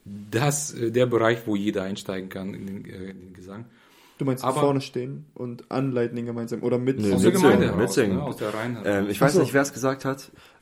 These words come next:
Speaker 3: Ähm, ich glaub, es ging um das Thema, ähm,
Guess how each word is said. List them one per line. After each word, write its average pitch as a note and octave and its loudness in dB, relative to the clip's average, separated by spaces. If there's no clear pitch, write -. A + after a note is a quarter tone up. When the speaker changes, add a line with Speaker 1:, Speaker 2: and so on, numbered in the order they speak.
Speaker 3:
Ähm, G#2 2
ich G2+ -4
glaub, A#2+ 0
es A2+ -8
ging A#2+ 0
um G#2+ -2
das G#2 -4
Thema, G#2 0
ähm, F2 -4